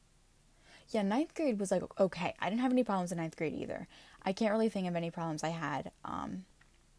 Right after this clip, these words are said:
in ninth grade that was, like, with my confidence. Um, but it was when tenth grade started, um, where I lost weight during volleyball season.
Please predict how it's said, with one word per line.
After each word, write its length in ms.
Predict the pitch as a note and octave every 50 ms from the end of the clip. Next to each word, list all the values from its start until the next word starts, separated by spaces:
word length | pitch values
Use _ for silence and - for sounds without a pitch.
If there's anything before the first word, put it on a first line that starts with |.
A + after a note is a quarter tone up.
| - - - _
in 180 | - F#3+ F3+ E3+
ninth 280 | E3 D#3+ D#3+ D#3+ D3+
grade 220 | - - D3 D3 D3
that 100 | - -
was, 200 | - C#3+ - -
like, 180 | D3+ D3+ -
with 220 | - D#3 D#3 - -
my 100 | D3+ C#3+
confidence. 640 | - - D3 D3 C#3+ - - F3+ G3+ A#3 C4 - - - - - - - - _ -
Um, 240 | E3+ E3 E3 E3
but 80 | D#3 F3+
it 60 | F3+
was 180 | F3+ F#3+ F#3 -
when 300 | F#3 F3 F3 F#3 G#3+ A3 - _ -
tenth 380 | - - - - F3+ E3+ F3 F3
grade 260 | - F3+ F#3 G3 F#3+
started, 680 | - - - - E3 C#3+ D3 C#3+ D#3 D#3+ F#3 G3+ A3+ B3 - - - - - - - - -
um, 380 | - F3 E3 D#3 D3+ D#3 D#3+ F3 - - _ _ _ _ _ _ _ _ _ _ - - _ _ _ _ _ _
where 600 | - - F3+ F3+ F#3 F3 E3 D#3 D3+ D3+ - - - _ _ _ _ _ _ _ _ _ _ _ _ _ -
I 560 | - E3+ E3+ E3+ E3+ E3+ E3 D#3+ D#3+ D#3+ C#3 - - _ _
lost 480 | - E3 D#3+ D3+ - - F#3 - - -
weight 280 | F3+ D#3+ D3 C3+ C#3+ F3+
during 260 | - F3+ E3+ E3 D#3
volleyball 460 | D#3+ - C#3+ C3 - - E3+ F3 G3
season. 500 | - - - A3+ A3+ - C#4 C#4+ D#4+ E4